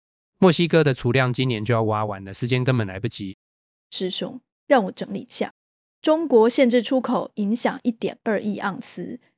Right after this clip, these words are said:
Speaker 2: 墨西哥供应扼杀影响一点九亿盎司，这两个加起来就是三点一亿盎司。
Speaker 1: 而全球白银市场二零二五年的赤字是二点三亿盎司。你看出问题了吗？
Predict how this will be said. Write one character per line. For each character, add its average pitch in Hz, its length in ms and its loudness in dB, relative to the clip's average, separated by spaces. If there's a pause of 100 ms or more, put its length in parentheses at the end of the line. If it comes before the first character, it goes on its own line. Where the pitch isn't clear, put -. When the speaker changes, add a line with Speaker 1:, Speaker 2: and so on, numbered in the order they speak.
Speaker 2:
墨 294 160 4
西 262 160 2
哥 247 220 6
供 240 260 6
应 233 160 4
扼 226 180 4
杀 208 440 0
影 202 120 -2
响 214 200 -4
一 208 40 -4
点 208 160 0
九 - 220 -2
亿 202 120 -4
盎 233 180 -6
司， - 340 -16 (480)
这 359 140 4
两 196 200 0
个 185 300 -4
加 233 160 4
起 247 140 -2
来 180 60 -2
就 202 100 -2
是 202 100 0
三 214 260 -2
点 - 160 -4
一 185 160 -10
亿 185 220 -6
盎 196 220 -8
司。 240 360 -14 (400)
Speaker 1:
而 147 80 2
全 151 200 2
球 147 120 4
白 127 180 2
银 120 180 0
市 143 120 -2
场 107 200 -2
二 156 160 2
零 131 160 0
二 135 120 4
五 107 120 -2
年 98 160 -6
的 110 80 -4
赤 131 160 -2
字 123 160 -4
是 120 160 -4
二 135 120 2
点 107 220 -4
三 113 240 -2
亿 113 160 -2
盎 104 180 -4
司。 98 380 -10 (500)
你 120 100 -4
看 151 180 2
出 139 120 2
问 139 160 4
题 110 200 -4
了 104 100 -6
吗？ 104 300 -10